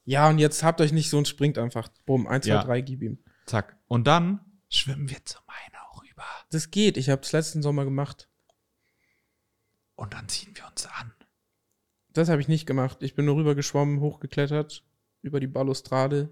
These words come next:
Speaker 1: frecherweise in der nassen Badehose. Und dann war's mir auch wieder genug, weil was soll ich in der nassen Badehose? Aber bei deiner Idee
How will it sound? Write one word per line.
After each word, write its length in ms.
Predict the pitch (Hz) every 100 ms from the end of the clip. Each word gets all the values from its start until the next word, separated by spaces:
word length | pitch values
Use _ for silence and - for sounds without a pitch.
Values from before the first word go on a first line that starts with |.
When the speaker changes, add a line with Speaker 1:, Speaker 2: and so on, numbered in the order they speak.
| -
Speaker 1:
frecherweise 880 | - - 135 - 127 123 127 143 147
in 100 | 135
der 140 | 135
nassen 340 | 127 131 131 123
Badehose. 640 | 127 120 135 131 139 147 156 _ _ _
Und 140 | 143
dann 120 | 165 180
war's 180 | 170
mir 100 | 175 151
auch 80 |
wieder 160 | 151 147
genug, 300 | 147 165 160
weil 120 | 131
was 120 | 131
soll 120 | - 143
ich 100 | 139
in 80 |
der 80 | 135
nassen 300 | 131 127 131
Badehose? 540 | 131 143 131 123 127 123
Aber 160 | 131
bei 120 | 127 127
deiner 340 | 135 190 156
Idee 420 | 113 131 127 175